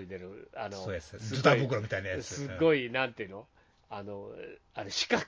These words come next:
Speaker 1: 形のやつとか。
Speaker 2: そうそうそう。ボコッとしてる。
Speaker 1: 着てる。
Speaker 2: サンドバッグみたいな。
Speaker 1: あれ、あれ、で、で、ノースフェイスとか。
Speaker 2: はいはいはい。
Speaker 1: まあまあ、いろいろあるんですよ。
Speaker 2: うん、そんなかいな。
Speaker 1: で、もう、いっぱいあるんですよ。マムートとかもあるし。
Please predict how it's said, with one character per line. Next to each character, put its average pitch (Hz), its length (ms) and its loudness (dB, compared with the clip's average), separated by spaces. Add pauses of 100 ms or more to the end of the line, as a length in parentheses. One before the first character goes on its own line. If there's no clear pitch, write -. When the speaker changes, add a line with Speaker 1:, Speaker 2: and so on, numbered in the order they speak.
Speaker 1:
形 143 220 4
の 95 100 -10
や 92 120 -4
つ - 120 -16
と 101 80 -10
か。 80 200 -10
Speaker 2:
そ 160 180 10
う 135 60 6
そ 110 100 0
う 92 40 0
そ 92 80 -6
う。 - 20 -8 (100)
ボ 135 160 10
コ 165 80 4
ッ 156 100 6
と 135 80 -6
し - 20 -2
て 127 60 -2
る。 98 80 -6
Speaker 1:
着 85 40 -8
て 143 100 2
る。 110 120 0
Speaker 2:
サ 143 140 4
ン 135 80 4
ド 131 80 2
バ 120 80 -2
ッ 156 100 0
グ 151 60 2
み 147 60 4
た - 0 -
い - 20 -
な。 135 120 0
Speaker 1:
あ 135 60 2
れ、 131 60 0
あ 123 60 0
れ、 117 160 0
で、 104 240 -6
で、 92 120 -12
ノ 95 360 -10
ー - 20 -14
ス - 120 -18
フ 104 60 -12
ェ 85 80 -12
イ 78 80 -14
ス - 140 -20
と 76 100 -18
か。 64 300 -18
Speaker 2:
は - 140 -4
い - 20 -
は 80 60 -4
い - 40 -10
は - 140 -10
い。 - 40 -14 (460)
Speaker 1:
ま 110 200 -4
あ 82 60 -8
ま 76 380 -10
あ、 - 20 -14
い 101 140 -14
ろ 98 140 -12
い 95 40 -14
ろ 82 140 -12
あ 71 60 -16
る 85 80 -14
ん 78 100 -18
で - 100 -14
す - 60 -14
よ。 62 80 -20 (380)
Speaker 2:
う 104 140 -6
ん、 113 40 -6
そ - 140 -4
ん 98 40 -6
な 92 100 -8
か - 160 -8
い 78 60 -14
な。 80 140 -12
Speaker 1:
で、 135 140 -2
も 123 160 -6
う、 123 240 -2
い 127 60 -8
っ - 20 -18
ぱ 151 120 -2
い - 20 0
あ - 20 -2
る 110 60 -4
ん - 20 -8
で - 60 -10
す - 20 -8
よ。 123 80 -4
マ 127 180 0
ム 135 200 0
ー 123 40 -6
ト 104 140 -6
と - 80 -12
か 92 100 -12
も 95 140 -8
あ 110 60 -2
る 113 100 -4
し。 92 400 -10